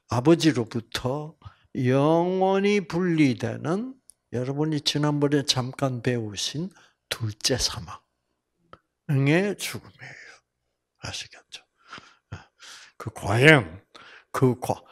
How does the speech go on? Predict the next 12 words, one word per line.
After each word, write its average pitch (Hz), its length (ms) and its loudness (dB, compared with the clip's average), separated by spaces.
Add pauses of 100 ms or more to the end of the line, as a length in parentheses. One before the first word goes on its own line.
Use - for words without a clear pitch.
(200)
아버지와, 113 680 -4
하나님 110 720 -6
아버지와 104 760 -10 (380)
아들 120 400 4
예수님과의 107 1000 -4 (480)
그, 147 340 -4
그, 185 920 2 (1080)
정말로 247 640 4
그 185 180 6
관계가 151 760 2 (320)
완전히 135 760 -4 (440)
분열되는 98 680 -8